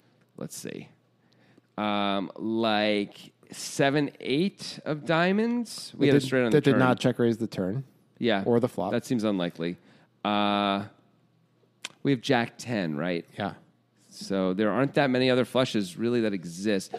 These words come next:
Speaker 1: We could have a hand like eight deuce of diamonds. We could have, you know, just been suited in diamonds, period.
Speaker 2: And you think eight deuce of diamonds is gonna call if jack ten of diamonds raises?
Speaker 1: I mean,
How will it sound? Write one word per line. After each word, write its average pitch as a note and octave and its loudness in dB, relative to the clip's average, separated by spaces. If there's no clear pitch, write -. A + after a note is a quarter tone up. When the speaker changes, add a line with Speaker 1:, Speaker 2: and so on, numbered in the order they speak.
Speaker 1:
We F#3 2
could C4+ 2
have B3+ 4
a A3+ 6
hand G3+ 4
like C#3 0
eight D#3 0
deuce C#3 0
of A2 -6
diamonds. F2+ -2
We C3 -2
could C#3 0
have, B2 4
you B2+ 4
know, A#2 4
just A2 -2
been A#2 2
suited A2+ 2
in G2 0
diamonds, F2 -2
period. F2 0
Speaker 2:
And - 2
you C#3+ 6
think C#3 4
eight C3+ 4
deuce C3 4
of B2 0
diamonds A2+ 2
is A2 -2
gonna A2 2
call G#2+ 4
if A#2 -2
jack A#2 0
ten B2+ 0
of A2+ 0
diamonds G#2+ 0
raises? B2 -2
Speaker 1:
I F3 -2
mean, D#3 4